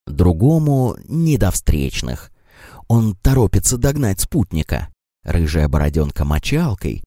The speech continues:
мокрая и серая от пыли и пота, текущего струйками по лицу.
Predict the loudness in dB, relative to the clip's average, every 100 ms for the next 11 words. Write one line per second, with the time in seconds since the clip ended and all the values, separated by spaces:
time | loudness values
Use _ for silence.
0 | _ -6 -2 -2 -2 -2 -2 -2 -4 -4
1 | -4 -4 -2 -2 -2 -4 -4 -6 -6 -4
2 | -4 -2 -2 -2 -6 -4 -6 -8 _ _
3 | _ -8 -8 -6 -8 -6 -4 -2 -2 -4
4 | -4 -6 -2 -2 -2 -6 -12